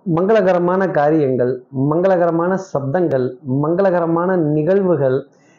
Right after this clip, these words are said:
எங்க சார், இந்த கெட்டி மேல சத்தம்லாம் கேக்குது? கோவிந்தா போடுற சத்தம் தான் சார் கேக்குது. சின்ன கோவிந்தாவா, பெரிய கோவிந்தாவான்னு தெரியல அப்படின்னு. ரெண்டு சனிக்கிழமை தான் முடிஞ்சிருக்கு புரட்டாசி மாசத்துல.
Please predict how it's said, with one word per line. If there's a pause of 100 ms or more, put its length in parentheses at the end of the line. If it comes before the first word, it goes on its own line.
எங்க
சார்,
இந்த
கெட்டி
மேல
சத்தம்லாம்
கேக்குது?
கோவிந்தா
போடுற
சத்தம்
தான்
சார்
கேக்குது.
சின்ன
கோவிந்தாவா,
பெரிய
கோவிந்தாவான்னு
தெரியல
அப்படின்னு. (460)
ரெண்டு
சனிக்கிழமை
தான்
முடிஞ்சிருக்கு
புரட்டாசி
மாசத்துல.